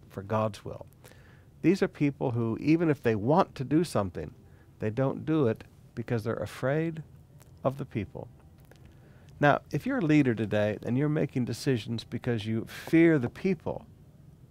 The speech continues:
then I would challenge your walk with God.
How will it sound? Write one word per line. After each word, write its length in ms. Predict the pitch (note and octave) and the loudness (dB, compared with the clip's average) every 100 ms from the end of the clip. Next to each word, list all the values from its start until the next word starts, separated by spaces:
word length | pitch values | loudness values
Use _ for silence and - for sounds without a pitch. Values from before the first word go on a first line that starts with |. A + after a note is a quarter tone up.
| - - - - - - | -20 -20 -20 -20 -20 -16
then 500 | B2 C#3 C3+ C3+ - - - - - - - - - | -4 2 2 2 -4 -10 -20 -20 -20 -20 -20 -10 0
I 180 | D3 | 2
would 160 | F3+ E3+ | 2 0
challenge 540 | - D#3+ D#3 C#3 A2+ | -2 0 0 0 0
your 100 | A#2 | 0
walk 340 | A2+ A2+ G#2+ - | 0 0 -2 -6
with 160 | G#2 | -6
God. 320 | G2+ F2+ F2+ | -2 -2 -2